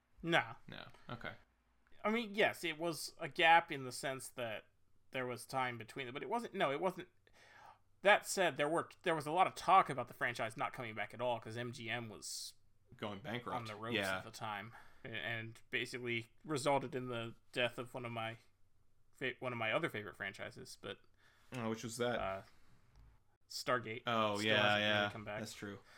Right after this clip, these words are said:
Speaker 2: Oh, yeah, it was, yeah, License to Kill was eighty-nine, and then Goldfin-, Goldeneye was se-, ninety-five, so that's six years there. Yeah.
Speaker 1: Yeah, that was
Speaker 2: Yeah.
Speaker 1: the big gap.
Speaker 2: Yeah.
Speaker 1: That was, there was some sort of dispute for that, though, wasn't there?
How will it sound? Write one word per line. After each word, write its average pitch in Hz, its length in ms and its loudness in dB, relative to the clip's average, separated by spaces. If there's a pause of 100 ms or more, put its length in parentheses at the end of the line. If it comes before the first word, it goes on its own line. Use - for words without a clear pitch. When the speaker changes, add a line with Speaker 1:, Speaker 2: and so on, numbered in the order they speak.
(260)
Speaker 2:
Oh, 131 60 0
yeah, 123 140 6
it 117 60 4
was, 117 160 -2 (100)
yeah, 110 160 -2
License 127 320 0
to 113 60 -4
Kill 113 180 -4
was 101 140 -6
eighty-nine, 104 380 -6
and 98 80 -12
then 98 80 -14
Goldfin-, 95 440 -12
Goldeneye 101 440 -4
was 95 160 -12
se-, - 160 -6 (140)
ninety-five, 92 500 -10
so 85 120 -10
that's - 140 -10
six - 260 -12
years 87 260 -12
there. 92 240 -14 (360)
Yeah. 92 140 -14
Speaker 1:
Yeah, 131 180 4 (100)
that 170 220 6
was 147 100 -4
Speaker 2:
Yeah. 90 80 -6
Speaker 1:
the 127 60 -4
big 120 240 -4
gap. 101 120 -6
Speaker 2:
Yeah. 78 200 -4 (100)
Speaker 1:
That 269 180 10
was, 214 180 0
there 214 180 4
was 247 160 2
some 247 200 0
sort 196 220 6
of 131 160 4 (200)
dispute 165 440 -4 (140)
for 123 160 -12
that, 113 280 -6
though, 107 140 -8
wasn't 123 260 -8
there? 170 260 -4